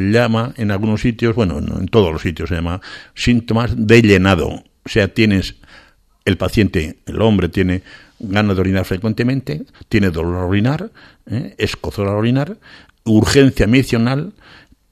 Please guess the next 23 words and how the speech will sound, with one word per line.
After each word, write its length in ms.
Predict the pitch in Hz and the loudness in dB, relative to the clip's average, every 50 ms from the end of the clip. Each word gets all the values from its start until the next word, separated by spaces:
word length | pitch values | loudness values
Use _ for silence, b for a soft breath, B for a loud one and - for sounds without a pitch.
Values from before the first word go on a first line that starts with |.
| _ _ _ _ _ _ _ _ | _ _ _ _ _ _ _ _
y 500 | 107 101 95 95 92 92 90 90 98 - - - | -2 0 0 0 -2 -2 -4 -4 -6 -10 -14 -10
puede 320 | _ 110 110 110 104 101 | _ 0 0 2 2 0
haber 300 | 92 95 98 98 110 - - | 2 0 -2 -2 -4 -6 -4
algunos 340 | 98 98 98 107 104 92 87 | -4 -2 0 0 0 0 0
otros 200 | 87 101 87 - | -2 -4 -2 -2
síntomas 300 | 107 98 90 85 76 82 | -2 -2 -2 -4 -4 -2
más. 220 | 92 87 85 95 | -4 -4 -4 0
Dolor, 560 | 95 104 98 101 101 117 120 117 117 139 139 - | 2 4 6 8 8 8 6 6 2 0 -4 -2
por 140 | - 98 | -2 -2
supuesto, 680 | - - - 82 80 120 120 120 - - - 123 143 160 B B B B B B B _ | -2 -2 -6 -4 -2 -2 -2 -2 -2 -4 -6 -6 -6 -6 B B B B B B B _
en, 840 | _ 107 101 98 95 95 95 92 90 90 87 87 87 85 85 85 90 - B B B B B B _ _ | _ 0 2 2 2 2 0 0 0 0 0 0 -2 -2 -2 -4 -6 -8 B B B B B B _ _
en 180 | 107 95 87 | 0 0 2
el 160 | 87 87 87 | 2 2 0
hipogastrio, 800 | 90 92 - 123 117 113 110 104 - - 131 135 151 - - - - | 0 0 2 2 2 2 2 0 0 0 0 0 0 -2 -8 -6 -2
y 160 | 117 98 92 | 2 2 2
en, 160 | 90 90 90 - | 2 2 -2 -2
o 60 | - | -4
sea, 140 | 95 - - | -2 0 0
en 60 | 85 | 0
la 80 | 85 85 | 0 -2
zona 520 | - 95 92 95 95 92 92 95 101 107 | -2 -2 0 0 0 0 -2 -2 -4 -6
suprapúbica, 960 | 101 - 117 104 98 98 87 - - 135 139 139 143 139 - 143 147 160 - _ - - _ | -6 -4 -4 -2 0 0 0 2 2 2 4 4 2 2 0 -2 -2 -2 -6 _ -20 -20 _
dolor 580 | _ - - 107 87 92 95 104 107 107 113 - | _ -8 -4 0 2 2 4 4 4 2 0 -4